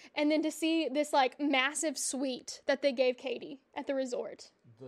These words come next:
Speaker 2: so they, like, they put her in, like, a, like, a, like, a dorm room.
Speaker 1: I mean, it wasn't a dorm, 'cause it was a hotel, and I'm sure it's, it's, like, a suite, but, like, it's the kind of suite that you and I would, like, you know, splurge on if we're going out of town for a
Speaker 2: Yeah.
Speaker 1: weekend with, like, a, you know,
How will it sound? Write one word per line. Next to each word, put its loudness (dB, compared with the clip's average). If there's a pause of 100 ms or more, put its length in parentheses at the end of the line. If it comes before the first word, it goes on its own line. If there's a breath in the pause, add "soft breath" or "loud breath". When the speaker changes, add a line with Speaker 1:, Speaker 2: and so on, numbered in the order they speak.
Speaker 2:
so -10
they, -6
like, -14
they -12
put -10
her -12
in, -16
like, -12
a, -8
like, -14
a, -14
like, -18
a -18
dorm -14
room. -20 (100)
Speaker 1:
I 6
mean, 8 (100)
it 8
wasn't 8
a 0
dorm, 0
'cause -2
it 2
was 8
a 4
hotel, 6
and 4
I'm 4
sure 4
it's, 0
it's, 0
like, 4
a 6
suite, 4
but, 8
like, 2
it's 0
the -6
kind 0
of -2
suite -2
that 2
you 0
and 2
I 0
would, -2
like, -2
you -2
know, -2
splurge -2
on 0
if -6
we're -8
going -2
out -4
of -6
town -6
for 0
a 0
Speaker 2:
Yeah. -4
Speaker 1:
weekend -2
with, -2
like, 0
a, 0
you -2
know, -2